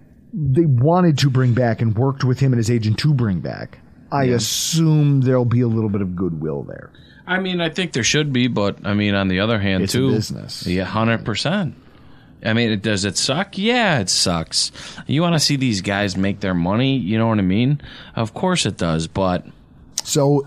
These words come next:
Speaker 1: so, so with that in mind, then the question immediately, like, like, so as we kind of walk away from this idea of, like, listen, as a person, I feel bad for Naheem Hines. I
Speaker 2: Yeah, it
Speaker 1: really do.
Speaker 2: sucks.
Speaker 1: Also, as the fan, I look at it and go, "What does my football team do here?"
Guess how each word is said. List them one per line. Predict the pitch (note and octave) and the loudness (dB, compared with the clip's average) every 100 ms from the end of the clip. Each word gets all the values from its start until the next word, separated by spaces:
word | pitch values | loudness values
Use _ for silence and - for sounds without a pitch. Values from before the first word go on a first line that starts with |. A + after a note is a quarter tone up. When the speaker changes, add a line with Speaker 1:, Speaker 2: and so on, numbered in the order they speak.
| G3+ | -2
Speaker 1:
so, | D3+ G3 - | -2 -2 -6
so | - F3 | 0 2
with | F3 | 4
that | A3+ C#4 | 2 2
in | A3+ | 2
mind, | F#3+ E3+ | 4 4
then | G3+ | 2
the | F3+ | 2
question | F#3 E3+ - E3+ | 2 2 2 2
immediately, | C#3+ D3+ D#3+ C#3 B2 B2 | 4 4 4 4 4 4
like, | B2 A2+ | 2 0
like, | C3+ C3 C#3+ - | -2 0 0 0
so | E3 D#3+ - | 2 2 0
as | F3+ E3 | 0 2
we | F3+ | 2
kind | G3+ G#3 | 2 2
of | C3+ | 2
walk | B2+ C#3+ C#3 | 2 2 2
away | D3+ C#3 | 2 2
from | C#3 C3+ | 2 2
this | A#2 | 2
idea | A#2+ A2 A#2+ | 2 2 2
of, | G#2 | 2
like, | F#2+ G#2 | 0 0
listen, | A2 F#2 D2+ | 0 0 0
as | G2+ A#2+ | 0 0
a | |
person, | C#3 - A#2+ A2 F2+ | -2 -2 -2 -2 -2
I | D2+ | -2
feel | G2+ D3 A2 | -2 0 -2
bad | F2 E2 E2 F#2+ E2+ | -4 -4 -2 -2 -4
for | F2 | -8
Naheem | D#2+ E2 C#2 | -6 -6 -8
Hines. | C2 - - - | -10 -12 -16 -6
I | |
Speaker 2:
Yeah, | - | 0
it | D3 | 2
Speaker 1:
really | C#3 | 2
do. | |
Speaker 2:
sucks. | B2+ F2+ - - - - - - - - - - - - - - - | 0 -2 -4 -12 -14 -20 -20 -20 -20 -20 -20 -20 -20 -20 -20 -20 -10
Speaker 1:
Also, | - F#3 F#3+ E3+ D3 C3 B2 - - - - - - | 0 2 2 4 4 4 2 -4 -18 -16 -16 -16 -2
as | D#3 A#2 | 0 2
the | B2 | 0
fan, | - - G#3+ G#3 D#3 C#3 C#3 C#3 | -2 0 2 4 4 4 2 0
I | C#3 | 2
look | C3+ C#3+ C#3 | 4 4 4
at | |
it | D3 C#3+ | 2 2
and | C3+ | 0
go, | A#2+ B2 A#2+ A#2 | 2 4 4 4
"What | A2 G2+ G#2+ C3 | 4 2 2 2
does | D3 A#2 | 2 2
my | A#2+ A2 | 2 0
football | - A2 - G2 | 0 -4 -2 -2
team | F2 G2 E2+ D#2 | -2 -2 -2 -2
do | E2 C#2+ | -4 -6
here?" | - G1+ - | -10 -14 -16